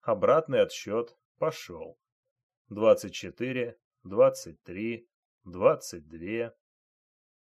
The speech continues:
Бойцы спешно перемещались на наиболее выгодные позиции.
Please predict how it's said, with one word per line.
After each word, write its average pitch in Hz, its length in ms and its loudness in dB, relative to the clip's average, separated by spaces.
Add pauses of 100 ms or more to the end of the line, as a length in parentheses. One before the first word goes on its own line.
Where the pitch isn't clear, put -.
(300)
Бойцы 131 520 2
спешно 170 440 -6
перемещались 139 800 -2
на 104 120 -2
наиболее 101 480 -4
выгодные 92 480 -6
позиции. - 680 -4